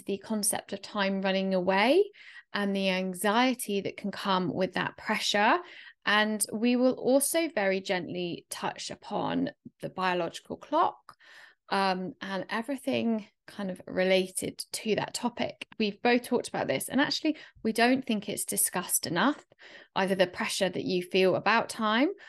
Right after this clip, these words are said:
or, um, you know, things like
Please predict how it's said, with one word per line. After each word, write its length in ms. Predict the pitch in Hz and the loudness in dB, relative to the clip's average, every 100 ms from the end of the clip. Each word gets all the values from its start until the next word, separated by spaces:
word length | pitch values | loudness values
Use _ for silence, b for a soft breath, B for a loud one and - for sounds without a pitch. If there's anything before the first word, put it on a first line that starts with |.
| B _ - | B _ 2
or, 520 | 208 196 190 185 - | 6 6 6 6 4
um, 520 | 190 190 185 180 180 185 _ _ _ - | 0 0 0 -2 -4 -8 _ _ _ -6
you 80 | 190 | -2
know, 260 | 170 175 175 _ | 0 -2 -6 _
things 340 | - 233 254 247 | 2 4 4 2
like 440 | 233 240 - - | -4 -4 -6 -14